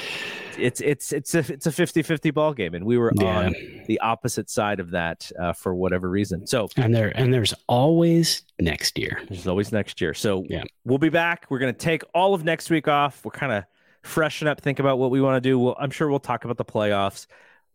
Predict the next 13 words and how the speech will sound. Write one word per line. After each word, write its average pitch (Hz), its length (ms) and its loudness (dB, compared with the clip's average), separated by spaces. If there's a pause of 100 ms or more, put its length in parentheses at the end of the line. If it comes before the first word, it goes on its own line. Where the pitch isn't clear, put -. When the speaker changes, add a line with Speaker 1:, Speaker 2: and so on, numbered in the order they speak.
(140)
Speaker 1:
The 110 80 0
Dodgers 151 760 0 (320)
should - 480 0
win 151 180 2
it 143 100 2
all. 151 460 0 (500)
If - 100 -6
they 127 100 4
do 117 120 0
not 127 300 0
win 143 140 -2
it 139 100 -2
all 143 480 -2